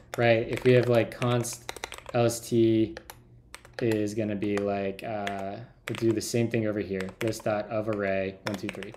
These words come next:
Great. In fact, we can just do of array 'cause we're in the file with that scope. We get a list T. And I don't think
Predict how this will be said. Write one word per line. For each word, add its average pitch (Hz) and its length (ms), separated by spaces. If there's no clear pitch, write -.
Great. 95 240
In - 60
fact, 107 240
we 110 80
can 104 160
just 98 360
do 110 160
of 98 160
array 98 220
'cause 98 200
we're 101 120
in 98 100
the 98 80
file 101 240
with 95 120
that 101 180
scope. - 340
We 117 80
get 117 100
a 120 60
list 143 360
T. 98 340
And 113 80
I 117 60
don't 131 640
think 127 480